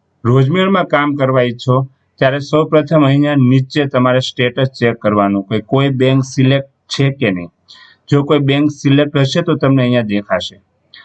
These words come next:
તો બેંકને સિલેક્ટ કર્યા વગર તમે કોઈ કામ નહીં કરી શકો. જેમ કે ખાતાની એન્ટ્રી કરો તો સિલેક્ટ બેંક, બેંક સિલેક્ટ કરવાનું કહેશે, એટલે આપણે બેંક સિલેક્ટ કરવી જ પડશે. તો સૌપ્રથમ બેંક સિલેક્શનના ફોર્મમાં જઈને બેંક સિલેક્ટ કરી શકાય.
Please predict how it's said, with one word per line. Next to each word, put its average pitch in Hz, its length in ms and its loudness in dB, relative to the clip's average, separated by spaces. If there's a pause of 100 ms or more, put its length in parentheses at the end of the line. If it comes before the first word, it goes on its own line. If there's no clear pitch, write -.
(220)
તો 131 80 2
બેંકને 151 460 0
સિલેક્ટ 156 420 0
કર્યા 143 240 0
વગર 139 220 0
તમે 143 220 2
કોઈ 127 220 0
કામ 120 280 0
નહીં 107 160 -2
કરી 98 180 -4
શકો. 98 420 -8 (580)
જેમ 117 120 0
કે 120 100 0
ખાતાની 120 480 -2
એન્ટ્રી 123 280 -2
કરો 131 320 0
તો 131 140 -8
સિલેક્ટ 117 500 -2
બેંક, 117 340 -2 (420)
બેંક 117 220 0
સિલેક્ટ 117 340 -2
કરવાનું 117 340 0
કહેશે, 120 300 -2
એટલે 131 300 -2
આપણે 107 200 -2
બેંક 113 260 -2
સિલેક્ટ 117 420 -4
કરવી 127 260 0
જ 127 140 -10
પડશે. - 320 -14 (640)
તો 123 60 2
સૌપ્રથમ 135 520 0
બેંક 131 260 0
સિલેક્શનના 135 580 0
ફોર્મમાં 131 480 0
જઈને 131 280 0
બેંક 120 300 -2
સિલેક્ટ 117 400 -2
કરી 123 160 0
શકાય. 135 360 -2